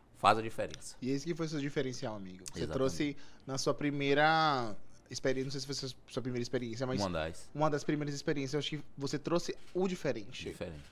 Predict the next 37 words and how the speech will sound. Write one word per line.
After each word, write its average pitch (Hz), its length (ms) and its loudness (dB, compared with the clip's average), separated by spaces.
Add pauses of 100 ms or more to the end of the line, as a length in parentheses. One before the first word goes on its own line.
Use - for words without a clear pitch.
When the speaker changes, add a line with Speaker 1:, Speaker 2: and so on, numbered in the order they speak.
(140)
Speaker 2:
Você 131 180 -2
mostrou 147 340 0
uma 160 140 6
outra 190 260 6
perspectiva 143 800 0 (220)
e 143 60 2
eu 151 80 8
tenho 156 180 2
certeza 185 300 0
que - 100 -4
isso, 175 160 -2
com 202 220 -4
certeza, 160 500 2
impactou 160 380 0
o 151 40 -2
público 139 560 -2 (280)
positivamente 160 760 0
e - 40 -2
gerou 170 280 4
identificação. 160 680 -4
Speaker 1:
Eu 90 140 4
lembro 95 260 0
que 95 720 -4
um 107 80 -2
mês 95 240 2
depois 85 320 -2
dessa 85 160 -6
matéria 82 380 0
da, 80 320 -2
da 82 100 -6
minha 82 160 -4
maratona, 85 400 -6
eu 87 60 -4
fui - 120 -6
pra 90 140 -4
uma 87 100 0
corrida 80 540 -4